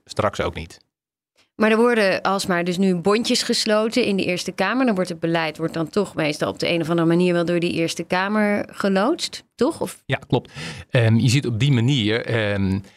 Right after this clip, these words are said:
Speaker 1: gebruiken de, de, de oppositiepartijen gebruiken dit gewoon als een, eh, hefboom om hun, eh, extra wensen, eh, in te,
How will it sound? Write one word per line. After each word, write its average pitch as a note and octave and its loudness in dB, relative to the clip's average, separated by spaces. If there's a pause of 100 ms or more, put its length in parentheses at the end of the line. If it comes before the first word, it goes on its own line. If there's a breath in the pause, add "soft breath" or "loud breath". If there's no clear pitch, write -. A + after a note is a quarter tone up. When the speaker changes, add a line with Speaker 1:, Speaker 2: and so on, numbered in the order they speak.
(180 loud breath)
Speaker 1:
gebruiken G#2 -2
de, F#2+ 0
de, G2+ -4
de F2+ -2
oppositiepartijen A2 -2
gebruiken G2+ -2
dit G2+ -2
gewoon G2 0
als F#2+ -2
een, F#2+ 4
eh, F2 -2
hefboom G2+ 0 (140)
om A2 2
hun, G2 0
eh, G2+ -4 (300)
extra G#2+ 0
wensen, A2 0 (120)
eh, G2 -2
in A#2 -2
te, F#2+ -2